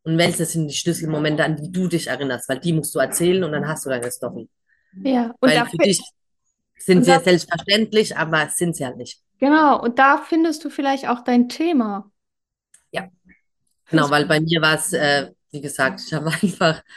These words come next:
Speaker 2: Eigentlich
Speaker 1: es war
Speaker 2: offensichtlich.
Speaker 1: schon das Reisen irgendwo da, aber nicht in diesem Ausmaß, in dem ich es mir jetzt überlegt habe. Manchmal denke ich mir auch so, wie bin ich nochmal hierher gekommen?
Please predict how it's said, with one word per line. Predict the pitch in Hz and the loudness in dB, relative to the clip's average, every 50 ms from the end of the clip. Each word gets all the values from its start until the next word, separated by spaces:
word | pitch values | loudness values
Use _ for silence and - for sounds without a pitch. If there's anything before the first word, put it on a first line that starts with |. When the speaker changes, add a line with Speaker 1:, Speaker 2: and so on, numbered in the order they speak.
| - _ - | -20 _ -2
Speaker 2:
Eigentlich | 208 214 240 262 320 - - | 0 2 4 4 4 4 4
Speaker 1:
es | 269 | 4
war | |
Speaker 2:
offensichtlich. | - 175 196 190 - - 190 175 170 - | 4 4 2 0 -2 -2 0 -2 -2 -2
Speaker 1:
schon | 226 - | -2 0
das | 170 175 | 2 2
Reisen | 185 214 220 208 - - 208 214 180 | 4 4 2 2 0 -2 -6 -2 0
irgendwo | 190 180 180 180 170 170 | 2 2 2 2 0 -2
da, | 165 - 185 180 185 208 220 208 - - | -2 0 2 4 4 4 4 2 0 -4
aber | 170 160 160 165 156 151 147 147 - _ _ _ _ - _ _ - | -6 -6 -4 -4 -2 -2 -2 -4 -6 _ _ _ _ -20 _ _ 0
nicht | 170 185 208 - - - | 2 2 2 2 0 -4
in | 165 147 | -6 -6
diesem | 147 139 143 147 | -6 -6 -8 -8
Ausmaß, | - 147 151 151 147 - - 147 139 139 - | -4 -2 -2 -2 -2 -4 -6 -6 -6 -6 -8
in | 143 143 | -10 -10
dem | 147 143 139 | -8 -8 -8
ich | 135 131 | -8 -10
es | - | -8
mir | 143 135 135 | -6 -6 -6
jetzt | 131 127 - - | -6 -8 -10 -12
überlegt | 143 147 139 135 135 135 - - | -10 -8 -8 -6 -8 -8 -10 -12
habe. | 131 127 147 | -12 -4 0
Manchmal | 165 180 185 - 190 175 | 0 0 0 0 0 0
denke | 180 180 180 170 - | 0 0 0 -2 -4
ich | - | -6
mir | 170 147 | -10 -10
auch | 165 - | -10 -8
so, | - 170 156 160 - - - - _ _ _ _ _ _ | -8 -8 -8 -8 -10 -18 -20 -20 _ _ _ _ _ _
wie | - 170 214 214 | -6 -4 -4 -4
bin | - 220 | -2 -2
ich | 277 254 - 254 | -2 -2 -2 -4
nochmal | 240 247 254 240 - | -4 -4 -4 -4 -4
hierher | - 233 233 226 262 294 | -4 -4 -4 -2 -4 -4
gekommen? | 285 269 254 202 - - 269 262 - 359 - | -2 -2 -2 0 2 4 4 4 4 2 -4